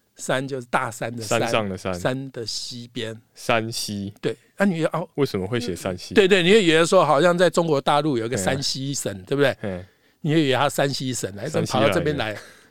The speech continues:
Speaker 1: 哎，他们都写山西耶，不是。这个，这个反而成为一个他的密-，又是一个密码，它是一个密码。
Speaker 2: 嗯。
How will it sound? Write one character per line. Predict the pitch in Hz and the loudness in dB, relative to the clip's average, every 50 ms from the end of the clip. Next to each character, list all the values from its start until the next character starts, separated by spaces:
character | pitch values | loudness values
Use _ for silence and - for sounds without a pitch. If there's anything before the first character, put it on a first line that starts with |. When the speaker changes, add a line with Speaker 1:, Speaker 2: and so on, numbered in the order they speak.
| _ _ - | _ _ -2
Speaker 1:
哎， | - 147 | 0 0
他 | 147 180 | 2 2
们 | 175 | 0
都 | 175 165 | 0 -2
写 | - 120 | -2 -4
山 | 110 - 127 123 123 | -4 -4 -4 -4 -6
西 | - - 110 | -6 -8 -8
耶， | 104 98 - _ _ _ _ _ _ | -10 -10 -14 _ _ _ _ _ _
不 | _ 120 127 | _ -14 -10
是。 | - - - 139 - - _ _ _ _ _ _ _ _ _ _ _ _ _ _ _ _ _ _ _ _ _ | -8 -8 -8 -8 -10 -14 _ _ _ _ _ _ _ _ _ _ _ _ _ _ _ _ _ _ _ _ _
这 | - 175 143 | -4 -4 -2
个， | 135 123 117 113 - _ | -2 -4 -6 -6 -10 _
这 | - 214 | 0 2
个 | 214 180 | 2 2
反 | - - - 127 110 | 2 2 0 -2 0
而 | 104 107 113 120 120 | -2 -4 -4 -4 -4
成 | - - 127 117 | -4 -4 -4 -4
为 | 117 117 | -4 -4
一 | |
个 | 113 - 117 | -4 -6 -8
他 | 104 127 135 | -8 -8 -8
的 | 117 113 | -8 -8
密-， | 120 131 131 107 104 - | -8 -8 -10 -10 -8 0
又 | - 202 170 | 2 4 4
是 | 139 165 147 | 4 2 0
一 | |
个 | 123 120 | -2 -2
密 | 127 135 123 107 | -2 -4 -6 -6
码， | 101 87 - - _ _ _ _ _ _ _ _ _ _ _ _ _ _ _ | -8 -12 -14 -18 _ _ _ _ _ _ _ _ _ _ _ _ _ _ _
它 | _ - 143 | _ 0 0
是 | 135 127 156 139 | 0 0 -2 -4
一 | 123 | -4
个 | 120 | -6
密 | 113 131 135 120 | -6 -6 -6 -6
码。 | 110 104 101 92 - - _ _ | -8 -8 -12 -14 -18 -20 _ _
Speaker 2:
嗯。 | - 120 107 98 92 101 | 0 0 0 0 0 -4